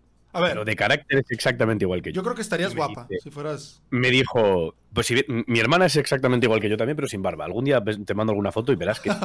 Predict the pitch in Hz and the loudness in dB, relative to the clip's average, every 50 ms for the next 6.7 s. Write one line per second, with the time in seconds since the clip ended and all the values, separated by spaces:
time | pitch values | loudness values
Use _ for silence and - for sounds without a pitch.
0 | 175 - - 92 90 80 73 - - - - _ _ _ _ _ - 131 131 123 | -6 -8 -6 -6 -4 -4 -4 -8 -10 -14 -16 _ _ _ _ _ -10 -8 -8 -8
1 | 117 117 113 107 - - - _ _ - 127 123 123 - - _ _ _ _ _ | -10 -12 -14 -14 -18 -20 -20 _ _ -2 2 2 2 0 -2 _ _ _ _ _
2 | - 123 123 113 151 156 156 135 117 104 101 - - 95 87 82 76 - _ _ | -2 0 2 2 2 2 4 2 2 2 0 -4 -4 -4 -6 -6 -8 -12 _ _
3 | _ _ _ _ _ _ _ _ - 107 113 123 127 - 156 127 123 131 123 101 | _ _ _ _ _ _ _ _ 0 2 2 0 2 2 2 2 4 2 0 -2
4 | - 98 95 104 120 147 156 208 208 - - - - - - - _ - - _ | 0 0 2 2 2 0 -2 -4 -6 -6 -14 -20 -20 -20 -20 -20 _ -20 -20 _
5 | _ _ _ _ _ _ _ _ _ _ - 92 92 - 107 104 113 127 139 123 | _ _ _ _ _ _ _ _ _ _ -4 -4 -2 0 0 2 2 2 2 0
6 | 113 101 - - 98 95 101 110 117 123 127 135 131 120 | -2 -2 -2 -4 -4 -2 0 2 2 2 2 0 -2 -6